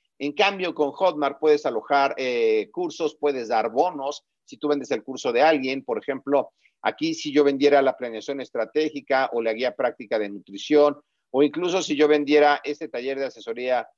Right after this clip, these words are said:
nutricional, que ya soy afiliado, yo podría agregar un bono, eh, para que la gente que lo compre conmigo se lleve más valor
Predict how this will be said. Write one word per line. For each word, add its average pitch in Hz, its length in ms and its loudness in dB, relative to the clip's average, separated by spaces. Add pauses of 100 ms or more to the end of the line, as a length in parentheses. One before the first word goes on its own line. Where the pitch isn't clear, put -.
(240)
nutricional, 147 720 -4
que 135 80 -10
ya 123 100 -4
soy 139 200 -4
afiliado, 151 580 0 (140)
yo 208 180 2
podría 208 320 2
agregar 165 380 -4
un 160 180 -8
bono, 180 560 -2 (260)
eh, 135 300 -4
para 135 220 -6
que 151 80 -4
la 135 80 -4
gente 208 180 -6
que 185 80 -4
lo 143 80 -4
compre 185 240 -8
conmigo 170 560 -6
se 147 160 -6
lleve 156 260 -2
más 151 300 -2
valor 113 320 -4